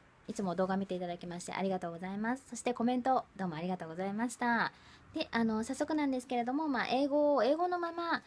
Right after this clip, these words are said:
まあ、要は日本語に訳さずに理解する方法ってあるのっていうことだったと思うんですけれども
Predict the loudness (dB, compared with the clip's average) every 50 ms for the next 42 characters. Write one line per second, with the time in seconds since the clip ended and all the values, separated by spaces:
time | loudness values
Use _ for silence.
0 | -12 _ _ _ _ _ _ _ _ _ -4 0 2 2 4 4 6 6 6 4
1 | 4 2 2 2 2 2 2 2 2 0 0 -2 0 -2 -2 -2 -4 -4 -2 -2
2 | -2 -2 -2 0 -2 -2 -2 -2 -2 -4 -4 -4 -6 -4 -2 0 2 2 4 4
3 | 2 2 0 -6 -20 _ _ _ _ 2 2 4 4 4 4 4 2 0 -2 -2
4 | -2 -2 -2 -4 -6 -8 -6 -6 -6 -4 -6 -8 -10 -10 -10 -10 -10 -10 -10 -10
5 | -10 -12 -14 -16 -16 -16 -12 -6 -4 -2 -2